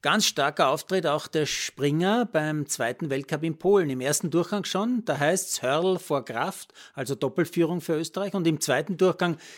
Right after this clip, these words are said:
ist dann Jan Hörl aus Bischofshofen der Allerstärkste und gewinnt sein erstes Weltcup-Springen. Stefan Kraft wird noch starker Dritter.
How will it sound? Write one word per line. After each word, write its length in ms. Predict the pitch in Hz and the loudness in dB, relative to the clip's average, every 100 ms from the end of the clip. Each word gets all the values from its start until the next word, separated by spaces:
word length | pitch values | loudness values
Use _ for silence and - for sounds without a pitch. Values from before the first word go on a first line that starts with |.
| - | -6
ist 220 | 143 - | -4 -2
dann 160 | 131 131 | -2 0
Jan 280 | 139 185 | 0 0
Hörl 240 | 156 143 143 | 2 2 2
aus 200 | 127 - | -2 -2
Bischofshofen 760 | 131 - 131 - 123 110 110 - - _ | -4 -4 -6 -4 -6 -6 -12 -14 -20 _
der 140 | - - | -4 2
Allerstärkste 720 | 165 170 156 131 - - 139 | 2 2 2 0 -2 -2 -4
und 200 | 143 120 | -4 -8
gewinnt 320 | 127 120 117 | -6 -6 -6
sein 240 | - 110 110 | -6 -8 -8
erstes 520 | 107 101 - 117 107 | -8 -8 -6 -6 -6
Weltcup-Springen. 760 | 107 - 120 - - 113 110 | -8 -6 -8 -8 -8 -6 -6
Stefan 360 | 101 123 143 131 | -6 -6 -6 -8
Kraft 400 | 101 101 - - | -6 -8 -8 -10
wird 100 | 110 | -6
noch 260 | 127 - - | -6 -8 -12
starker 480 | - - 90 - 131 | -12 -10 -12 -10 -4
Dritter. 420 | 143 143 - | -2 -2 -4